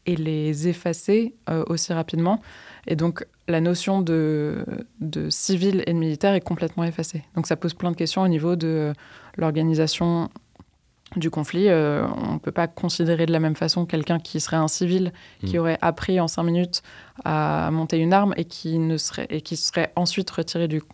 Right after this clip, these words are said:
Speaker 1: du conflit. Euh, on traite pas du tout de la même façon cette personne que quelqu'un qui serait un militaire surentraîné, euh.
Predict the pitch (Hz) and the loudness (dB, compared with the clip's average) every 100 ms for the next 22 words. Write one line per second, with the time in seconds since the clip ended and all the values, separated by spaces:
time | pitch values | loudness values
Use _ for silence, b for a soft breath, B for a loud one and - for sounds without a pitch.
0 | - 170 151 170 165 180 - 175 160 190 | -10 -8 -6 -6 -4 -6 -6 -6 -2 0
1 | 214 214 B B - 165 156 147 - 147 | 0 -2 B B -10 -2 0 0 -2 0
2 | 170 165 180 165 175 156 151 151 - 185 | 0 0 -4 -6 -4 -2 -2 0 0 0
3 | - 151 151 - 185 175 151 - 147 143 | -2 -4 -4 -2 -2 -2 -8 -6 -6 -2
4 | 170 175 - 151 147 147 143 160 - 147 | -4 -4 -4 -2 0 0 -2 -4 -2 -2
5 | 143 - 165 170 156 | -2 0 0 0 -4